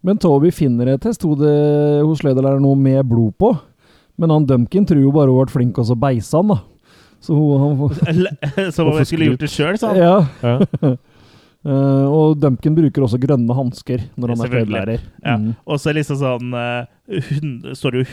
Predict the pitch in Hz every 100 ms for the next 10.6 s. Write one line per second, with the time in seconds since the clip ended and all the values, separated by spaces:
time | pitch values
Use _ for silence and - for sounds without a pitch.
0 | 175 143 113 110 110 127 123 120 117 110
1 | 113 117 113 123 127 - 113 104 113 107
2 | 110 107 110 113 117 117 110 - 117 -
3 | 120 113 120 117 120 120 113 120 110 113
4 | 110 107 107 107 - 160 156 110 110 113
5 | 123 - _ _ _ _ _ - 123 123
6 | 123 123 123 120 120 131 - 123 143 123
7 | 131 147 117 104 101 120 107 101 123 135
8 | 135 131 135 139 139 139 135 135 131 135
9 | 143 151 127 117 113 131 127 139 123 123
10 | 110 101 101 98 113 135